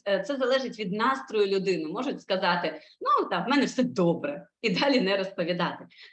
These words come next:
Тому такі питання мають бути, які спонукають щось розказати про себе більш відкрито.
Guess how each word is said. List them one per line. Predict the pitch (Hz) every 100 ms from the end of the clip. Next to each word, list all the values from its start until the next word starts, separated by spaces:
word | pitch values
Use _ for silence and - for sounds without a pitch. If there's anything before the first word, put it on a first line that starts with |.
| -
Тому | 220 247
такі | 220 220 247
питання | 208 262 392 466 339
мають | 247 208 190
бути, | 277 302
які | 240 - 254
спонукають | 240 - 262 269 247 214 - 240 285 381 330 -
щось | - - 247 302 302 -
розказати | 226 240 - 208 226 220 202 170
про | 165
себе | 175 196 156
більш | 151 220 185 -
відкрито. | 151 - - - -